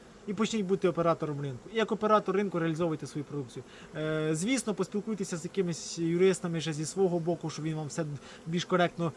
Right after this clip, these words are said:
пояснив, бо я зараз так, знаєте, ну, типа, галопом по Європі. Е, хоча воно все в тому напрямку. Е, і от таким чином ви можете продавати мед. Публікуйтеся, е, ставайте медійними.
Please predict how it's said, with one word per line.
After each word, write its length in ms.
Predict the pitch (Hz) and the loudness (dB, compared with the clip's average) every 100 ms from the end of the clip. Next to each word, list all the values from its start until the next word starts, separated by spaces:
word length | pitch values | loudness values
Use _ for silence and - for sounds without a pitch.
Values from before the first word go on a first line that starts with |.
| - - | -6 4
пояснив, 420 | 185 175 214 214 | 6 6 2 2
бо 80 | 170 | 4
я 80 | 165 | 4
зараз 220 | 180 175 | 2 2
так, 160 | 151 | 0
знаєте, 440 | 131 170 - 143 135 131 - - 170 | 0 -2 -2 -4 -6 -12 -16 -12 -8
ну, 100 | 147 | -6
типа, 320 | 139 135 127 | -6 -6 0
галопом 400 | 165 202 175 147 | 6 6 6 2
по 100 | 165 | 2
Європі. 380 | 175 156 - - - - - 143 | 2 0 -2 -10 -14 -20 -12 -6
Е, 320 | 147 147 143 226 | -4 -4 -6 -4
хоча 240 | 220 277 | 0 0
воно 280 | 202 202 160 | 2 0 -2
все 220 | - 196 165 | -2 0 0
в 140 | 156 | 0
тому 220 | 170 151 | -2 -4
напрямку. 460 | 147 127 127 127 117 - - - 160 | -6 -8 -12 -14 -18 -18 -20 -16 -10
Е, 160 | 156 170 | -8 -6
і 80 | 262 | 0
от 120 | 254 | 0
таким 280 | 247 277 240 | 0 -4 -4
чином 220 | 240 214 | 0 0
ви 60 | 185 | 0
можете 280 | 185 180 175 | 0 -2 -4
продавати 500 | 156 151 143 139 127 | -4 -4 -4 -6 -8
мед. 220 | 123 120 - - | -10 -14 -14 -10
Публікуйтеся, 840 | 165 180 185 196 170 151 156 135 - - - | -6 -4 -2 0 0 -2 -4 -6 -10 -14 -10
е, 40 | 143 | -4
ставайте 440 | - 185 185 180 | 2 4 4 2
медійними. 580 | 175 165 180 160 151 | -2 -2 -2 -2 -4